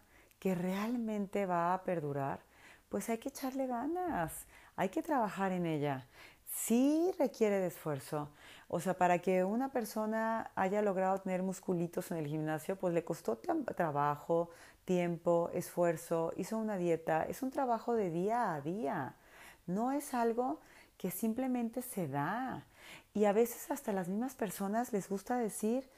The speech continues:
em, no sé por qué está tan cañón esta,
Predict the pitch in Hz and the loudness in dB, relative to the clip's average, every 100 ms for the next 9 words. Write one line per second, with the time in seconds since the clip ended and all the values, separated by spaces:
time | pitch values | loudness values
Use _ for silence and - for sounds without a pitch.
0 | - - - - 196 190 185 175 165 147 | -20 -20 -14 -4 0 0 0 0 -2 -6
1 | _ - - 180 247 - 277 277 269 - | _ -20 -4 -2 -2 -4 -4 -2 -2 -2
2 | 214 202 214 269 - - - - - - | 0 0 -2 -6 -14 -20 -20 -20 -20 -10
3 | 180 - 202 214 214 - 208 240 254 247 | -8 -4 0 0 0 -4 0 0 0 0
4 | 214 185 185 208 - 190 175 - | 0 0 -2 -4 -4 -6 -4 -4